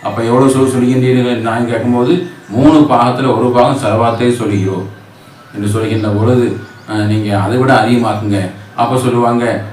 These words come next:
அஹ், ஒரு இரவுல ரெண்டு பாகம், மூணுல ரெண்டு பாகம் ஸலவாத்துல அதிகமா சொல்றோம், இன்னும் அதிகப்படுத்துங்க. இரவுல மூணு பாகம் ஸலவாத் சொல்லி, யா ஸலவாத் சொல்லலாமா, யா ரசூலல்லாஹ் கேட்கின்ற பொழுது, "மூணு பாகமே நீங்க அல்லாஹ் ரசூல்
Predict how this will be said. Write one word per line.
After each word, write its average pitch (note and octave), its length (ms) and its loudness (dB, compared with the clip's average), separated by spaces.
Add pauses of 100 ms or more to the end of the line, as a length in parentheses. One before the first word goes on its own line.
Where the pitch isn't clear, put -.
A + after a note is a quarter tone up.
(180)
அஹ், A2 680 -2
ஒரு A2+ 260 -2
இரவுல A#2+ 640 2
ரெண்டு C3+ 320 4
பாகம், C3+ 600 2 (300)
மூணுல C3+ 300 4
ரெண்டு C3+ 240 2
பாகம் C#3+ 300 4
ஸலவாத்துல A#2+ 420 0
அதிகமா A2 380 -2
சொல்றோம், G2+ 420 -6 (300)
இன்னும் D3 320 4
அதிகப்படுத்துங்க. G2+ 680 0 (360)
இரவுல A#2+ 540 2
மூணு C3+ 380 4
பாகம் C#3 300 4
ஸலவாத் B2 360 2
சொல்லி, A2+ 200 -4
யா A2 60 -4
ஸலவாத் G#2 520 -2
சொல்லலாமா, G2+ 280 0
யா G2+ 120 2
ரசூலல்லாஹ் G2+ 400 -4
கேட்கின்ற G2+ 320 -4
பொழுது, A#2+ 300 -2 (280)
"மூணு A#2+ 380 4
பாகமே D3 400 4
நீங்க A2+ 460 2
அல்லாஹ் A#2+ 360 2
ரசூல் A2 300 -2